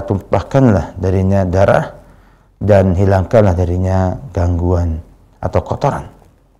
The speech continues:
Ini menunjukkan bahwasanya perintah yang ada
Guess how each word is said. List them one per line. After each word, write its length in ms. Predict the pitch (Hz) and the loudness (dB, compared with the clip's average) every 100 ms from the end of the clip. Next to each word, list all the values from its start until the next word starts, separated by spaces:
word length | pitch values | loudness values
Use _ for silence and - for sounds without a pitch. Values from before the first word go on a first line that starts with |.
| _ _ _ _ _ _ _ _ _ _ _ _ - - | _ _ _ _ _ _ _ _ _ _ _ _ -20 -4
Ini 160 | 104 139 | 2 4
menunjukkan 480 | 151 151 160 190 | 6 4 4 4
bahwasanya 800 | 147 107 92 104 104 110 113 - - - - _ _ _ - | 4 2 2 2 4 4 2 -2 -8 -20 -20 _ _ _ 2
perintah 500 | 170 160 120 104 110 | 4 4 2 2 2
yang 60 | |
ada 300 | 123 107 98 | 2 4 4